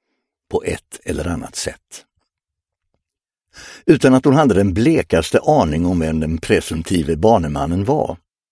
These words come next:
Naturligtvis hade det underlättat att ha kännedom om den saken. Det hade också gett henne hyfsade möjligheter att få svar på åtminstone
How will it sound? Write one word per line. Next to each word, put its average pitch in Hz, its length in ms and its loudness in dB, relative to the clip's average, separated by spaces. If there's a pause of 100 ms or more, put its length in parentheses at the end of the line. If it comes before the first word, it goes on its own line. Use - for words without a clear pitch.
(300)
Naturligtvis 127 1120 0
hade 92 300 -4
det 73 160 -2
underlättat 67 960 -6
att - 160 -10
ha - 80 -12
kännedom 127 580 -2
om 71 80 -4
den 120 220 -8
saken. - 480 -12 (580)
Det 92 100 -4
hade 85 180 2
också - 280 2
gett 104 260 -2
henne 69 180 -4
hyfsade 69 440 -4
möjligheter 64 800 -4
att - 160 -6
få 101 100 -6
svar 69 300 -4
på - 120 -4
åtminstone 82 520 -4